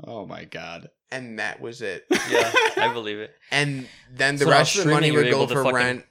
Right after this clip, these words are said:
Speaker 2: and Verizon Fios and,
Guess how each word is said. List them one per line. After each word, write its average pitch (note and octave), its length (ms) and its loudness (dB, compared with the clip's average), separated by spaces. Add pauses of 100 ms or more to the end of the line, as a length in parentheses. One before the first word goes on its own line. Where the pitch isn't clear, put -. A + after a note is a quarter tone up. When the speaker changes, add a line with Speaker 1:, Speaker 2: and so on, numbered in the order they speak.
Speaker 2:
and A#2+ 240 -6
Verizon A#2+ 380 -2
Fios A2 800 -2 (160)
and, G2 600 -10